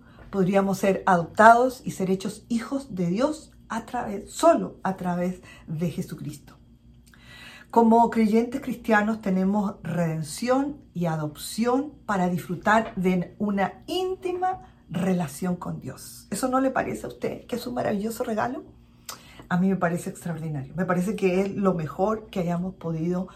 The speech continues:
recibir y de lo cual podemos disfrutar hoy día, una relación íntima con Dios, cercanos a Él,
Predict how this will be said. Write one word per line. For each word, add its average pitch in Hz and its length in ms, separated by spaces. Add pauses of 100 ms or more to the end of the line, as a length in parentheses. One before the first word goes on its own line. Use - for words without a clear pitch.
(240)
recibir 190 920
y 202 100
de 180 80
lo 165 120
cual 165 200
podemos 170 460
disfrutar 180 640
hoy 180 140
día, 185 400 (240)
una 220 240
relación 208 800 (120)
íntima 202 720
con 165 260
Dios, 139 260
cercanos 208 920
a 143 140
Él, - 220